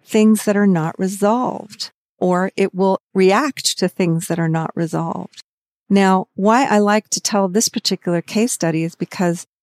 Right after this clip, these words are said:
her wrist had more to show me. And what it showed me was an,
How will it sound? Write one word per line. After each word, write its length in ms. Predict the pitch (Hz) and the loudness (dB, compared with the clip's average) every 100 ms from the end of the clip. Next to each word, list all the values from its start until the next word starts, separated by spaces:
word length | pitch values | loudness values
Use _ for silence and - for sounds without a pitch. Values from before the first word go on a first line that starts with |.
| - | -8
her 140 | 190 214 | -2 0
wrist 360 | 254 403 - - | 2 0 -4 -6
had 180 | 208 208 | -2 2
more 440 | 202 240 220 175 - | 2 2 -2 -6 -10
to 100 | - | -6
show 260 | 190 208 233 | -2 2 2
me. 260 | 185 175 - _ _ _ _ | 2 0 -6 _ _ _ _
And 220 | 202 196 196 | 2 4 4
what 120 | 202 | 2
it 120 | 196 | 0
showed 300 | - 277 320 | 0 2 4
me 140 | 233 190 | 4 4
was 220 | 180 180 | 2 0
an, 120 | 180 | -2